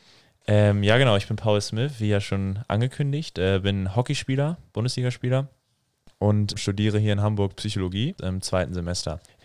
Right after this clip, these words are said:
Ich bin eigentlich schon seit sechs Jahren jetzt hier in Hamburg zumindest hockeytechnisch aktiv.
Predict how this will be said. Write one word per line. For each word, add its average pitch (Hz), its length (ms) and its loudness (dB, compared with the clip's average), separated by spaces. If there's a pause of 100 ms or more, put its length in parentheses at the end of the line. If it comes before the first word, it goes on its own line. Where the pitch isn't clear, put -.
(120)
Ich - 240 -4
bin 117 160 0
eigentlich 123 320 0
schon 131 180 -2
seit 110 360 2
sechs 107 400 -2
Jahren 110 320 0
jetzt 110 160 -4
hier 110 160 0
in 104 80 0
Hamburg 107 500 2 (340)
zumindest 98 480 -4
hockeytechnisch 95 920 -4
aktiv. 92 580 -6